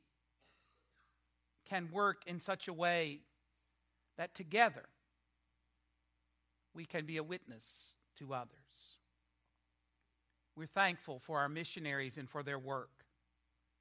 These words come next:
We're thankful that as we pray for them, that they have a surrendered life before you, and that as their lives are surrendered to you,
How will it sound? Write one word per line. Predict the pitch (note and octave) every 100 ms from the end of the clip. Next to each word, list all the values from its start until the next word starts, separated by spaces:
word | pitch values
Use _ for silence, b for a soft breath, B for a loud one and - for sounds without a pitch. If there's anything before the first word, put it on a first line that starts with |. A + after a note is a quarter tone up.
| _ _ _ _ _ _ -
We're | F#3
thankful | - G#3 G#3 G3+ F#3+
that | F3+ F3+
as | G3+ G3+ F#3
we | F#3 F#3+ E3+ - _ _ _ _ _ _ _ _ _ _ _ _ _ _ _ _ _ _
pray | - A3 G#3
for | - F3+
them, | D#3 D#3 A2+ - _ _ _ _ _ _ _ _ _ _ _ _ _ -
that | D#3+
they | G3+ G3+
have | F3 F3
a | F3
surrendered | - E3+ G3+ F#3+ F#3
life | D#3+ E3 E3+ C#3
before | E3 D3 E3+ D#3
you, | C3+ D3 B2 - _ _ _ _ _ _ _ _ _ _ _ _ _ b b b
and | G3
that | G3+ G3+
as | G#3+ G#3+
their | G#3 F#3+
lives | F#3 G3+ G#3 F#3+ D#3
are |
surrendered | E3+ F#3+ F3 G3+ F3 D3+
to | F#3+
you, | D#3 G3+ G3 C#3